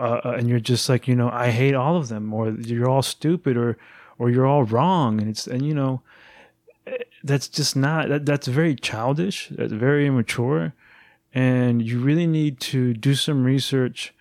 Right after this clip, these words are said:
and really understand what's important and what really matters in this world. And it's not about who's, you know, it's, it's, it's, it's, people are just focused on, uh,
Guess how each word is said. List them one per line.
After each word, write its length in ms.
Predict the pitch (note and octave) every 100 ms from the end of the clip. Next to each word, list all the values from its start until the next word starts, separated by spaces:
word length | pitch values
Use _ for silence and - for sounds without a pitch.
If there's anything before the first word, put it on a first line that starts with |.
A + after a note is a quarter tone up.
| _ - - _ -
and 280 | A#2+ A#2+ B2
really 400 | C#3+ D3 C#3+ C3+
understand 680 | B2+ A#2 - B2+ B2 A2+
what's 300 | A#2 A#2+ -
important 480 | G#2+ - A#2 A2+ A2
and 180 | A2 A2
what 320 | B2 B2+ - _ _ _ _ -
really 420 | A#2 C3 C3 A#2+
matters 480 | A2+ G#2+ C3 B2 G#2+
in 100 | G#2
this 200 | G#2 A2
world. 340 | G2 G2 G2+
And 100 | A2
it's 200 | G#2+ -
not 160 | A#2 C#3+
about 420 | B2 A#2 A2 - _ - - _ _
who's, 380 | - A#2+ A#2
you 220 | B2 C#3+ C3+
know, 80 |
it's, 140 | B2 -
it's, 180 | C#3 B2+
it's, 180 | B2+ -
it's, 200 | C#3+ - G3 -
people 300 | D3+ E3+ E3+
are 100 | C#3+
just 200 | C3+ -
focused 460 | C#3 C#3+ C#3 -
on, 340 | B2 A#2+ A2+ - _ - - - - _ _
uh, 640 | C3 A#2 A2 G#2+ G#2+ C#2